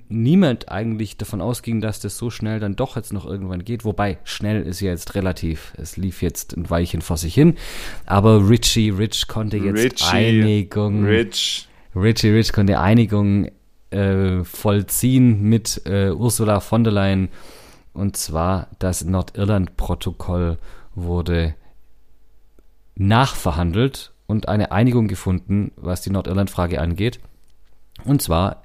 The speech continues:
Speaker 1: in dem sogenannten Windsor-Abkommen.
Speaker 2: Kurzer Background dazu. Was war da eigentlich? Also nach dem Brexit, nachdem, ähm, die, die Briten aus der E U ausgetreten sind, musste das irgendwie verhandelt werden und überlegt werden, was machen wir jetzt mit Nordirland? Weil Nordirland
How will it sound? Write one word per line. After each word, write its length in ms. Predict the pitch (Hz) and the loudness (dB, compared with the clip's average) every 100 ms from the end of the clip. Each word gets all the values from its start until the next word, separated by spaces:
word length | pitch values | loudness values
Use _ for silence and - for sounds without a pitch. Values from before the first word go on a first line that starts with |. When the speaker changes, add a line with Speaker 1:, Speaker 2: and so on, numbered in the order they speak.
| - | -4
Speaker 1:
in 140 | 101 | 0
dem 180 | 110 98 | 0 -2
sogenannten 640 | - 87 85 85 - 92 - - - | -4 -4 -2 -4 -2 -4 -4 -12 -8
Windsor-Abkommen. 1120 | 80 117 127 92 85 80 - - 78 - - - - - - - - - - | 0 2 2 0 -2 -4 -8 -8 -8 -8 -12 -18 -20 -20 -20 -20 -20 -20 -10
Speaker 2:
Kurzer 560 | - 143 - 143 135 131 | 2 2 4 2 4 2
Background 600 | - 127 135 160 156 156 | 2 2 2 2 2 2
dazu. 380 | 156 - 165 127 | -2 0 0 0
Was 280 | 120 117 - | 0 0 2
war 180 | 110 139 | 2 2
da 180 | 156 127 | 0 -2
eigentlich? 420 | 143 156 151 - | -4 -2 -4 -4
Also 180 | 113 131 | -6 -2
nach 140 | 151 | -4
dem 180 | 175 135 | -2 0
Brexit, 400 | 127 143 139 110 | 0 0 -2 -2
nachdem, 540 | 113 110 123 123 127 | -2 -4 -4 -2 -2
ähm, 640 | - 120 117 117 117 117 - | -4 -4 -2 -2 -2 -4 -6
die, 680 | 113 110 110 110 110 107 107 - - | -4 0 2 2 2 0 -4 -8 -8
die 80 | 117 | -6
Briten 580 | 113 135 160 139 123 117 | -2 0 0 -2 -2 -2
aus 240 | 117 113 | -2 -2
der 100 | 117 | 0
E 20 | |
U 120 | 113 110 | 0 2
ausgetreten 640 | 127 - 123 - 123 131 | 0 -2 -6 -4 -4 -2
sind, 380 | 110 123 127 110 | -2 0 0 -2
musste 380 | 113 123 127 123 | -4 -2 -2 -2
das 140 | 110 - | -4 -4
irgendwie 440 | 123 123 113 110 | -4 -4 -4 -6
verhandelt 460 | - 104 131 147 117 | -4 -2 0 -2 0
werden 260 | 110 117 | -2 0
und 120 | 110 | -2
überlegt 400 | 110 104 107 117 | -2 0 -2 0
werden, 180 | 113 110 | -2 0
was 160 | 104 101 | 0 0
machen 320 | 120 127 143 | -2 -2 -4
wir 80 | 110 | -4
jetzt 280 | 113 - 113 | -6 -8 -6
mit 120 | 101 | -2
Nordirland? 640 | 101 95 - 143 117 98 | 0 -2 -2 -2 0 -2
Weil 140 | 95 95 | -4 -2
Nordirland 800 | 101 143 160 123 107 117 151 | 2 2 0 -2 0 0 -2